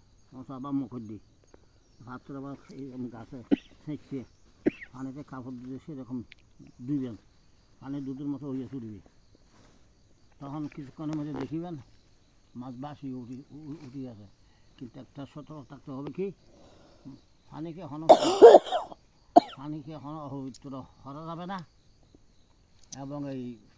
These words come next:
পেশাব, থুতু, এ-, এগুলো করা যাবে না। মাছ বাসি উ-, উঠছে, আঙ্গুল দিয়ে ইশারা দিয়ে মারতে পারবে না, ইশারাও দিতে পারবে না, "এটা লও, ওইটা লও",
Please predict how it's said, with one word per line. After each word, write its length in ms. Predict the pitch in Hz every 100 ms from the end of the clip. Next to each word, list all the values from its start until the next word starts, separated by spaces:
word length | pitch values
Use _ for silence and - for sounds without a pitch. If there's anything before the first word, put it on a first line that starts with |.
| -
পেশাব, 360 | 147 139 165 151 -
থুতু, 340 | - 139 135 117 - - - - - - - -
এ-, 180 | 131 151
এগুলো 280 | 139 151 156 - - -
করা 220 | 131 151
যাবে 220 | 156 170
না। 360 | 180 160 - - - - 131
মাছ 180 | 139 135
বাসি 320 | 160 156 160
উ-, 160 | 147 156 - -
উঠছে, 380 | 156 - 190
আঙ্গুল 500 | 175 120 113 127 143
দিয়ে 120 | 143 131
ইশারা 340 | 143 160 156 156 - - 127
দিয়ে 260 | 127 156
মারতে 360 | 143 127 - 147
পারবে 240 | 135 139
না, 140 | 139 113 - - - -
ইশারাও 300 | 147 165 170
দিতে 200 | 156 147
পারবে 220 | 135 135
না, 80 | 135
"এটা 200 | 127 160
লও, 160 | 147 135
ওইটা 240 | 127 147
লও", 240 | 139 156